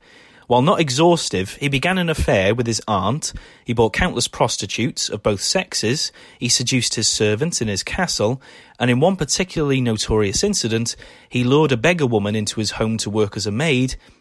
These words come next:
before forcibly stripping her and tying her to his bed, whipping her for his own pleasure. De Sade's family paid the maid off to keep the family away from any embarrassment, but he subsequently hired four prostitutes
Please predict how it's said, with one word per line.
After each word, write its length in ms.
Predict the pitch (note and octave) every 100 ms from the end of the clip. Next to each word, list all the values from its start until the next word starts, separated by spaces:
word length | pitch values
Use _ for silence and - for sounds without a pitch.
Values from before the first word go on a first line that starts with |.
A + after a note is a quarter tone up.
| _
before 280 | - C#3 C#3
forcibly 520 | - C#3 A#2+ - G#2
stripping 480 | G2+ - - F3+ A#2
her 180 | A#2 A#2+ -
and 100 | A2+
tying 320 | - C#3 B2+
her 80 | G#2+
to 140 | A2+
his 140 | G#2+
bed, 440 | G#2 D3+ B2 G2 - -
whipping 400 | A#2+ D3+ C3+ A2
her 180 | G2 G2
for 180 | A2+
his 140 | A2+ G2+
own 160 | F#2+
pleasure. 500 | - B2+ A#2 G#2 F#2+ - _ _ _ _ _ -
De 100 | C3+
Sade's 380 | - G#3 G#3+ -
family 420 | F#3+ E3+ A2 G2+
paid 300 | - B2 A2
the 80 | G#2
maid 220 | G2+ B2
off 200 | C3 -
to 100 | -
keep 180 | A#2+ F#2+
the 80 |
family 340 | - A#2 G#2 G#2
away 220 | G2+ G2
from 160 | - G2+
any 180 | F#2+
embarrassment, 800 | F#2+ F#2+ C#3+ C#3 B2 - G2+ - - - - _ -
but 100 | C#3+
he 80 | C#3
subsequently 640 | - A3+ A3 G3 D3 C3
hired 420 | - D#3+ B2 G2+
four 240 | - A#2+ G#2+
prostitutes 840 | - A3 - A#2 - A2+ A#2+ -